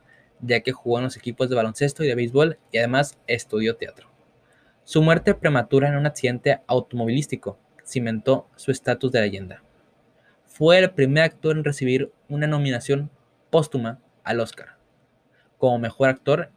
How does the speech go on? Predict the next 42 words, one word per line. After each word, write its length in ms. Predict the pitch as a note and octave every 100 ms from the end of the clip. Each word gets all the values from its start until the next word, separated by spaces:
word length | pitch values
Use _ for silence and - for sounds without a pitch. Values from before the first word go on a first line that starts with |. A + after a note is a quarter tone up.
| -
y 100 | C#3
aún 200 | D3 E3
se 80 | E3
mantiene 520 | C3 B2+ C3 C#3+ D3
como 220 | C3 A#2
el 100 | B2+
único 280 | E3+ D#3+ -
actor 300 | - C3 C3
que 100 | A#2
ha 60 |
tenido 300 | A2 A#2+ A#2
dos 180 | A#2 C3
nominaciones 540 | C#3+ C3+ A2 B2+ C3 C3
póstumas. 640 | - A2+ - - - - _ _ _ _ _ - _ _
En 180 | C3+ A#2+
mil 180 | C#3+ E3
novecientos 440 | E3+ D#3+ D3 D3
noventa 260 | D#3 D#3 D3
y 40 |
nueve, 340 | D3+ C3+ B2 C3+ _ _
el 140 | D3+
American 440 | C#3+ D#3+ F3 D3 C3
Film 300 | C#3 C3+ - _ -
Institute 540 | D3 C#3 B2+ B2 - _
lo 120 | C3
colocó 480 | C3+ B2 A#2+ C3 C3
en 100 | -
el 100 | B2
puesto 300 | A#2 C#3 C#3
dieciocho 480 | C#3 A#2 - B2 - _ _ _ _
como 220 | - A#2+
mejor 320 | A#2 A2 C3 C3
estrella 300 | C3 C3 B2
de 60 |
cine 200 | - B2+
masculina 560 | B2 - A#2 C3 D3+ -
en 140 | - B2
su 120 | B2
lista 400 | A#2+ - D3 D3+ _ _ _ -
A 220 | B2+ B2
F 240 | A#2+ -
I 220 | A#2+ F3